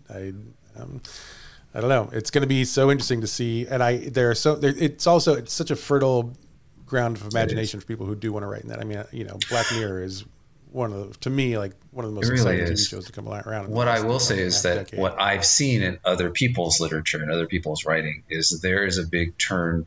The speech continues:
Speaker 2: to, um, away from, I mean, the people who aren't doing,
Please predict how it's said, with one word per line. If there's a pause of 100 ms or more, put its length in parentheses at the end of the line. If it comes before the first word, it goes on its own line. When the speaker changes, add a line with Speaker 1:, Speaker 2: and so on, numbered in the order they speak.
Speaker 2:
to, (520)
um, (540)
away
from,
I
mean, (1160)
the
people
who
aren't
doing,